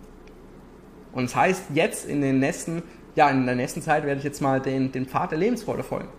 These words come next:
Und werde schauen, was, was der so im Petto für mich hat. Und das ist auch so ein bisschen, wie gesagt, der Pfad, der Kampf zwischen, okay, Sacrifice Now, Enjoy Later und jetzt das zu machen, auf was du Bock hast, jetzt den Pfad der Lebensfreude zu folgen. Und, äh, ja, das ist so ein bisschen,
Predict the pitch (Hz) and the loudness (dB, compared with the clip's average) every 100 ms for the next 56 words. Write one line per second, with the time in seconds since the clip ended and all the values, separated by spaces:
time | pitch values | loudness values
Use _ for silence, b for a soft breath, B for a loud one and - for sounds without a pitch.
0 | - - 143 - 160 160 160 151 151 202 | -14 -4 -2 2 2 2 0 -2 0 0
1 | 165 135 147 131 165 - - - B B | 0 -2 -2 -2 -4 -8 -10 -14 B B
2 | B 143 165 175 165 170 170 175 180 170 | B 2 4 2 0 -4 -4 -2 4 4
3 | 147 131 156 160 - - - 160 190 - | 2 0 4 4 2 -6 -2 2 2 0
4 | 160 170 B B - - 160 160 - - | -6 -6 B B -16 -4 0 0 -4 -14
5 | - - - - 170 165 143 143 139 156 | -18 -20 -20 -2 0 0 0 2 2 4
6 | 156 165 135 143 135 160 180 185 185 B | 4 4 0 2 2 2 2 0 -2 B
7 | 143 139 160 170 - - - 151 - 147 | -4 0 2 0 -6 -12 -6 -6 0 0
8 | 151 135 139 135 147 147 151 B B 156 | 0 -2 -4 -4 -4 -2 -6 B B -2
9 | 165 156 - 120 120 123 123 - 123 127 | -2 -2 0 2 2 -2 -2 -2 -4 -4
10 | - - - - - - - - - - | -6 -6 -6 -14 -16 -14 -14 -16 -16 -16
11 | - - - - B B B B - - | -16 -18 -18 -18 B B B B -20 0
12 | 135 131 127 127 127 123 120 - - - | 4 4 4 2 2 0 2 -2 -2 -8
13 | - 143 156 160 | -6 -6 -6 -6